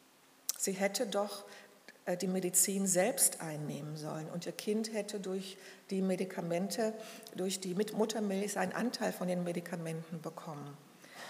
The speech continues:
Aber sie hatte die Anweisungen des Arztes nicht verstanden, der Französisch mit ihr sprach. Sie konnte nicht lesen. Die Tochter starb an den tragischen, aber,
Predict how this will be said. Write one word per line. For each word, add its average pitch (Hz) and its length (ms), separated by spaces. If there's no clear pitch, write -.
Aber 185 180
sie 190 160
hatte 202 200
die 185 140
Anweisungen 220 760
des - 240
Arztes 170 640
nicht 226 280
verstanden, 202 680
der 220 100
Französisch 165 680
mit 196 180
ihr 196 80
sprach. 202 460
Sie - 140
konnte 190 340
nicht 180 280
lesen. 175 600
Die - 20
Tochter - 260
starb 170 540
an 170 100
den 170 120
tragischen, 190 560
aber, 202 180